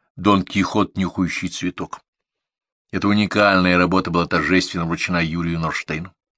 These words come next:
И только сегодня понятно,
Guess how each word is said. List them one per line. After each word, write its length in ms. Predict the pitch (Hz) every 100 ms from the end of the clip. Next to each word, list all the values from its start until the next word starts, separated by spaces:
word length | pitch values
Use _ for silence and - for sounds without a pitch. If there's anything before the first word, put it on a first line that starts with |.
| _ _ _ _ _ _ _ -
И 60 |
только 260 | - 87 92
сегодня 760 | - - 92 110 180 147 156
понятно, 580 | 139 127 120 107 - -